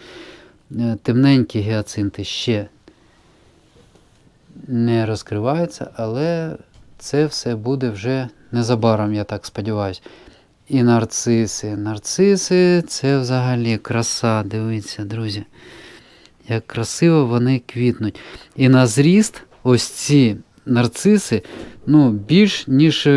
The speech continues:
пів метру. Ось таке міцне у них, е,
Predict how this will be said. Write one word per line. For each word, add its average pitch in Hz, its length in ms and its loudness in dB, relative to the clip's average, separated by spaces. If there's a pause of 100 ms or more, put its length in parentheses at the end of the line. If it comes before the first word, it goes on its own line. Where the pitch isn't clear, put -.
(100)
пів 143 200 4
метру. 110 500 2 (1500)
Ось 143 300 4
таке 131 540 0
міцне 117 640 -2
у 117 60 2
них, 113 360 -4
е, 110 280 -6